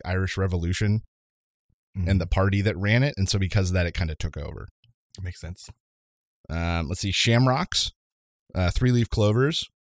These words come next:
Speaker 1: um, were said to be used by Saint Patrick himself to explain the Holy Trinity to the pagans.
Speaker 2: Uh, okay. So you can hold up a shamrock and be like, "Look."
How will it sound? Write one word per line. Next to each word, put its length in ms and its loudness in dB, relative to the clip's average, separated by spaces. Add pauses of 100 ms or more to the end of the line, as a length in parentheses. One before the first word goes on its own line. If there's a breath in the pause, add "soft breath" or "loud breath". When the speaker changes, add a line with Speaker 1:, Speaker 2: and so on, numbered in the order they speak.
(260)
Speaker 1:
um, 260 -2 (760)
were 80 0
said 200 6
to 80 2
be 80 2
used 300 2
by 120 2
Saint 280 2
Patrick 360 -2
himself 640 -2 (540)
to 120 4
explain 400 2
the 80 2
Holy 400 2
Trinity 580 -4 (920)
to 80 2
the 120 2
pagans. 500 2 (1300)
Speaker 2:
Uh, 200 -6
okay. 380 -6
So 100 -10
you 60 0
can 60 -4
hold 180 0
up 20 -8
a 40 -4
shamrock 520 0
and 80 -6
be 60 -2
like, 180 -6 (160)
"Look." 300 -6